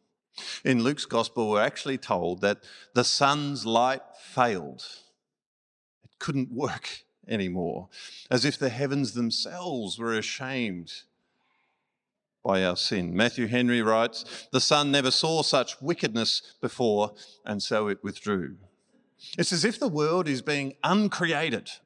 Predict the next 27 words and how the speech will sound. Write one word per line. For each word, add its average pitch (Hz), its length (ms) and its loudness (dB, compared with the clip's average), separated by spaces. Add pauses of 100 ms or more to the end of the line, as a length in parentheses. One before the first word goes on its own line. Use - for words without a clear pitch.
(1120)
You 147 80 -4
know, 143 140 4
in 185 80 2
Genesis 151 440 0
we 151 140 0
read 139 320 4
that 135 200 0
God 135 240 4
spoke - 520 2
and 127 140 2
brought 135 220 4
light 123 460 2
into 160 240 -2
the 156 100 2
world, 190 420 0 (560)
that 156 120 2
he 180 120 6
turns 202 440 4
everything 185 360 4
on, 208 320 4
that 165 160 4
he, 160 200 -4 (360)
uh, 143 140 -2
brings 190 380 4
order 175 540 4
into 185 280 0
chaos. - 1040 0